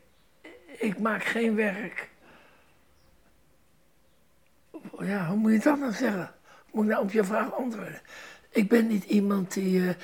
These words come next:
ik heb vroeger wel op de Koolsingel met een rode vlag gelopen. Ik was lid van de A E C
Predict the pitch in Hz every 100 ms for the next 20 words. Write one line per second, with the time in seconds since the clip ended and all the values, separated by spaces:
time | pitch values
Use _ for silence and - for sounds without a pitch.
0 | - - - 240 - 226 202 208 226 233
1 | 214 - - - 208 - - 214 190 226
2 | 226 190 160 180 - _ _ _ _ _
3 | _ - 208 196 202 190 - 220 - 226
4 | 233 214 185 185 190 208 226 - 196 170
5 | 175 165 220 214 208